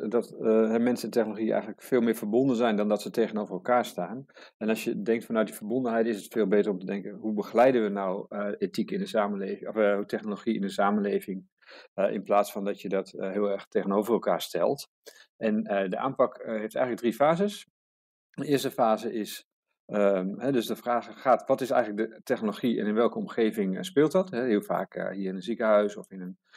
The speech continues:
andere zorginstelling. De tweede fase is, eh, dan ga je kijken, gaan we daar over die, in dialoog en daar doen we met verschillende soorten mensen. En in die dialoog, eh, spreken we over wat zijn nou de effecten van die nieuwe technologie en welke waarden spelen daar een rol.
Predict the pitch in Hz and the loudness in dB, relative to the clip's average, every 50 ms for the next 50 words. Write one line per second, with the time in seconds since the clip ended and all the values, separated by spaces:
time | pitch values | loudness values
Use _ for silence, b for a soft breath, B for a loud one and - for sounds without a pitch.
0 | B B B - 117 135 139 131 127 120 135 127 117 120 110 110 - 113 104 104 | B B B -2 0 4 4 4 4 4 2 0 0 0 -4 -4 0 0 0 0
1 | 104 110 117 - - _ _ _ _ _ _ - - - 160 165 160 - - 143 | 0 -2 -4 -6 -8 _ _ _ _ _ _ -14 -2 2 4 6 6 6 4 2
2 | 120 113 107 - 107 98 95 - - - - 98 98 95 92 95 98 98 98 - | 0 0 -2 -4 -6 -8 -8 -8 -10 -10 -8 -6 -4 -2 -2 -4 -4 -6 -6 -2
3 | - 110 101 95 98 98 - - 104 98 - 98 92 - _ _ - - - 120 | 2 4 4 4 4 2 2 2 0 0 0 -4 -10 -10 _ _ -10 -4 -2 0
4 | 104 101 101 98 101 - - 95 107 110 113 117 120 117 123 127 131 113 113 123 | 2 2 4 2 2 2 0 -4 -2 0 0 0 0 0 -2 -4 -2 0 2 4
5 | 117 123 151 185 180 185 - - 123 110 107 104 101 101 101 - - _ _ - | 4 4 4 2 2 -2 -10 -14 -10 -8 -4 -2 -2 -2 -2 -4 -8 _ _ -6
6 | 120 120 123 113 107 104 101 - - - - - 123 117 113 101 - 107 92 - | -2 2 4 4 6 4 4 2 -2 -6 -4 -2 0 2 2 2 2 0 -2 0
7 | 98 98 - 139 139 - - 143 143 _ _ _ b b b b b b - 110 | 0 0 0 0 -2 -4 -8 -10 -10 _ _ _ b b b b b b -4 -2
8 | 110 117 120 117 110 113 113 110 110 101 117 117 107 113 113 110 110 - - 107 | 0 0 0 2 4 4 4 4 2 2 2 4 4 6 4 4 2 -2 -8 -8
9 | 98 - - - 113 107 - - - - 101 - 107 95 95 110 - - 113 107 | -8 -8 -6 -4 -2 -2 -2 -2 -4 -6 -6 -4 -4 -4 -4 -4 -2 -2 0 2
10 | 104 98 98 110 - 131 - - 160 156 - - 120 - 131 120 123 120 120 117 | 2 2 2 0 -2 -4 -4 0 0 0 0 -2 -8 -4 -2 0 0 2 2 2
11 | - 120 107 107 104 98 95 - - 104 - - 95 92 95 98 95 - 98 92 | 2 0 0 0 0 -2 -2 0 -2 -2 -2 -2 -4 -4 -4 -4 -4 -4 -2 0
12 | 104 113 123 123 120 113 107 - - 117 104 104 101 104 98 95 90 90 90 95 | 2 2 2 0 -2 -4 -4 -2 0 0 2 2 2 2 0 0 0 0 2 2
13 | 92 92 92 - | 2 2 0 -4